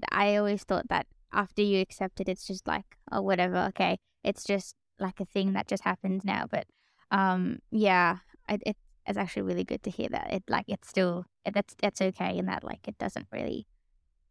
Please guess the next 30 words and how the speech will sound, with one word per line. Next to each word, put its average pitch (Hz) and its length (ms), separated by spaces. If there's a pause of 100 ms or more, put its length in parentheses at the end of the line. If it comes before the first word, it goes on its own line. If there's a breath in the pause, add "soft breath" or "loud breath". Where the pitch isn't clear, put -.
matter - 360
as 214 120
such. - 200
Like, 220 140
you - 140
can - 100
kind 196 200
of 208 80
just, - 200
because 196 300
obviously 196 360 (240 soft breath)
stuttering 254 420
has 220 160
got 208 200 (260)
its 214 220
days, 202 240
it's, 196 160
well, 190 140
sometimes 190 420
it's 190 140
good, 185 200
sometimes 185 360
you 190 80
can 190 140
go 185 100
a 190 80
whole 185 180
day 190 180
without - 320
stuttering. - 440